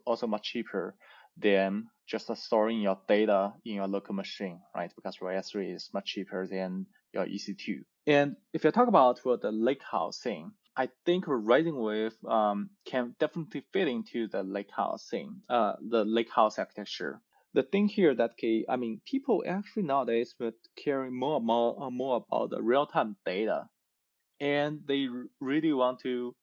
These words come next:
ingest the data in real time into their lakehouse. For example, if they have their Kafka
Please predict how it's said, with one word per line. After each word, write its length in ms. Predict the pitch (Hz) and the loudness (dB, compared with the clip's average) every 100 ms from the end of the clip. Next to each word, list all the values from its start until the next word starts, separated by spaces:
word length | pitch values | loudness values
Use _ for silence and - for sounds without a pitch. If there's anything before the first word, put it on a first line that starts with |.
| _ _ - | _ _ -8
ingest 460 | 131 117 - 135 131 | -6 -4 0 0 0
the 100 | 113 _ | -10 _
data 400 | 104 110 123 - - _ - | -2 0 0 0 -4 _ -10
in 220 | 117 107 | -6 -4
real 240 | 110 120 | 0 0
time 500 | 131 127 101 98 110 - | 0 0 0 0 -4 -12
into 580 | 131 127 - 123 117 127 _ _ _ | -12 -12 -6 -4 -4 -6 _ _ _
their 400 | 104 104 95 92 _ _ _ _ _ - | -2 0 0 -6 _ _ _ _ _ -6
lakehouse. 540 | 98 - - - - - _ | -6 -6 -8 -8 -14 -20 _
For 160 | 120 | -4
example, 360 | 104 98 - - 107 101 - | -2 -2 -6 -12 -10 -10 -6
if 200 | 117 - | -6 -2
they 140 | 123 | -2
have 280 | 131 110 104 | 2 4 2
their 180 | - 104 | 0 -4
Kafka 420 | - 123 - 113 | 0 0 2 0